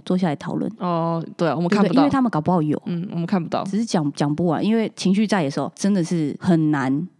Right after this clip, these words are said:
Speaker 1: 去理好一件事情。
Speaker 2: 对，没错。
Speaker 1: 所以有些人，比如说不能吵隔夜架，但是我觉得如果有一方是不理性的，吵隔夜架不会不好，因为你一定要等到两方情绪都能接受彼此讲的话。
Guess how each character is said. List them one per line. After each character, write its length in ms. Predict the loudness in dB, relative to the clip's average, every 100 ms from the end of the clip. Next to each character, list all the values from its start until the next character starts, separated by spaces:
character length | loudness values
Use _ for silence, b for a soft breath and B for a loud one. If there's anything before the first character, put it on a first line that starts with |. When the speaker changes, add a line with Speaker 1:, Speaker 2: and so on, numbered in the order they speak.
| _
Speaker 1:
去 400 | -2 2 2 0
理 180 | 0 2
好 180 | 0 0
一 60 |
件 160 | 0 0
事 180 | -2 -6
情。 180 | -6 -4
Speaker 2:
对， 220 | -2 -2
没 140 | -4 -4
错。 340 | -2 -4 -4 b b -4
Speaker 1:
所 140 | 0
以 60 | 2
有 100 | 2
些 160 | 2
人， 460 | 2 2 0 -2 -6 -2
比 120 | 2
如 60 |
说 80 | 2
不 120 | 2
能 100 | 0
吵 160 | 0 -2
隔 160 | 0 0
夜 140 | 0
架， 120 | 0
但 160 | 0 2
是 80 | 2
我 120 | 2
觉 120 | 2
得 60 | 2
如 160 | 2
果 100 | 2
有 160 | 0 0
一 80 | -2
方 220 | 0 0
是 100 | 0
不 140 | 0 0
理 100 | -2
性 240 | -2 -4
的， 100 | -6 -12 -6
吵 180 | -2
隔 160 | 0 2
夜 160 | 2 2
架 240 | 0 -2 -4
不 120 | -2
会 120 | 0 0
不 160 | -2
好， 120 | -4 0
因 120 | 2
为 140 | 2 2
你 120 | 0
一 60 | 2
定 100 | 2
要 80 | 2
等 120 | 2
到 120 | 2
两 200 | 2 2
方 160 | 2 0
情 160 | 2 0
绪 200 | 0 2
都 160 | 2
能 180 | 2 0
接 160 | 0 0
受 260 | 0 -4 -8 -4
彼 140 | -4
此 180 | -2 -4
讲 180 | -4 -4
的 100 | -6
话。 180 | -4